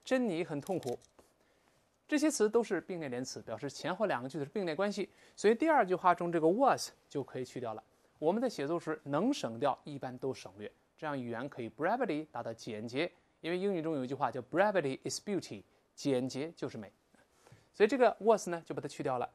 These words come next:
是可以去掉，而且建议大家最好去掉。但是下面这句话就不能省略了。你看，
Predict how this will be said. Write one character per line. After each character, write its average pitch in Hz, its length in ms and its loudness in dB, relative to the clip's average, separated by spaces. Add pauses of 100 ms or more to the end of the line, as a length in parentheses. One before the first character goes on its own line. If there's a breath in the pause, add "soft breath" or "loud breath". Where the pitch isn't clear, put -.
是 147 140 -4
可 147 140 -4
以 151 40 -2
去 147 120 -8
掉， 139 120 -4
而 135 60 -10
且 139 100 -12
建 170 240 -2
议 131 60 -6
大 117 140 -8
家 117 80 -8
最 127 140 -6
好 - 140 -12
去 - 160 -20
掉。 - 120 -10 (640 soft breath)
但 262 120 2
是 277 80 2
下 392 260 6
面 294 100 2
这 262 40 2
句 247 80 2
话 254 140 2
就 247 80 -2
不 311 100 2
能 262 120 4
省 175 160 0
略 185 100 6
了。 165 160 4
你 143 100 -4
看， 175 140 0